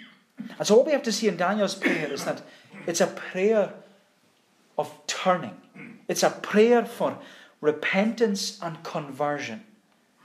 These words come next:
Daniel repeatedly uses the word turn in the sense of turning from sin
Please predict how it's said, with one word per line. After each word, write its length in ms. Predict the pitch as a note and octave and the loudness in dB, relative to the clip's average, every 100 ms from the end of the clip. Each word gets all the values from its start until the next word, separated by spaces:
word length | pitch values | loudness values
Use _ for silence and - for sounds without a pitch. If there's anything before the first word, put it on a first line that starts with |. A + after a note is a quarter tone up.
| _ _ - - _ _ | _ _ -20 -20 _ _
Daniel 360 | F3 G3+ B3 B3 | 2 4 4 4
repeatedly 600 | G3 - A3+ A#3 A#3+ A3+ | 2 -2 -2 0 0 -2
uses 440 | F#3+ G3+ G3+ G3+ | 0 -2 -2 -2
the 100 | F#3+ | 0
word 460 | D#3 D3 D#3 D3+ - - - _ _ | 0 -2 -2 -6 -12 -20 -20 _ _
turn 540 | - - D#3 C3 G#2+ - - _ _ _ _ _ _ _ _ _ | -10 0 2 0 -6 -16 -20 _ _ _ _ _ _ _ _ _
in 180 | F3 F#3 | -2 -2
the 60 | E3+ | -2
sense 360 | - F3+ E3+ | -2 -2 -2
of 200 | D#3+ C#3 - - _ _ _ | -4 -4 -8 -20 _ _ _
turning 600 | - F#3 G3 G#3 G3 E3 - - | -2 2 4 2 -2 -6 -14 -20
from 680 | - - - F3 G#3+ A#3+ | -18 -12 0 4 4 2
sin 600 | A3+ - D3 C#3+ D#3+ - | -2 -2 -2 -4 -6 -12